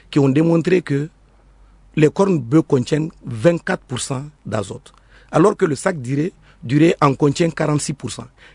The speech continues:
Qu'est-ce que ça veut dire ? Que, au moins, le, le, le, la corne de bœuf contient la moitié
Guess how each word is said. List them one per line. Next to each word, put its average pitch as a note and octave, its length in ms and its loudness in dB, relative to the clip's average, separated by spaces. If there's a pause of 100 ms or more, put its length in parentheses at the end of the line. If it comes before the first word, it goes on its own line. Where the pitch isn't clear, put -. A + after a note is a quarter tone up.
Qu'est-ce G3+ 180 2
que F3+ 60 -6
ça C#3+ 140 -4
veut C3+ 120 0
dire ? A2 220 -8 (600)
Que, F#3+ 340 4 (340)
au D3+ 100 4
moins, D3 380 2 (1040)
le, C#3 380 4
le, C3+ 300 4
le, C3+ 220 2
la C3+ 200 0
corne G3 280 0
de A#2+ 60 -4
bœuf G#2+ 260 -8 (200)
contient F3+ 400 0 (120)
la C3+ 160 0
moitié F3+ 560 -2